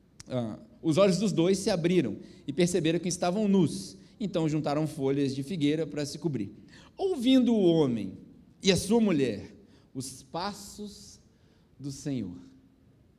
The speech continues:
Que coisa aterrorizante deve ter sido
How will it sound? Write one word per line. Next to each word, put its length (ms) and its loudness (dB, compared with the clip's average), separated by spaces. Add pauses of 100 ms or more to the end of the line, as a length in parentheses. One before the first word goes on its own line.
(1120)
Que 160 -8
coisa 320 0
aterrorizante 800 -2
deve 200 -4
ter 140 -6
sido 480 -8